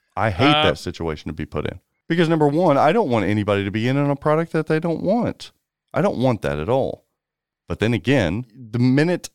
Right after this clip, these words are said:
Speaker 1: that I provide a refund for a non-refundable deposit to one person, then you have to do it for everybody.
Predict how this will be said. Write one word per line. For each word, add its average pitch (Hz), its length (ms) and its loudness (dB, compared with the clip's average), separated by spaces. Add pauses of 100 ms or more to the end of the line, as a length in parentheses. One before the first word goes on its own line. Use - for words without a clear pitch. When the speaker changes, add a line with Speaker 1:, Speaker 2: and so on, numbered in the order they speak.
Speaker 1:
that 117 360 -4 (160)
I 110 200 4
provide 113 640 0
a 98 80 -2
refund 107 500 0
for 90 200 -2
a 92 40 2
non-refundable 107 580 0
deposit 117 420 0
to 113 60 -8
one 165 240 0
person, 110 380 -4
then 131 100 0
you 147 80 0
have 98 220 -4
to - 100 -10
do 90 160 -4
it 110 80 -8
for 98 200 -4
everybody. 78 560 -6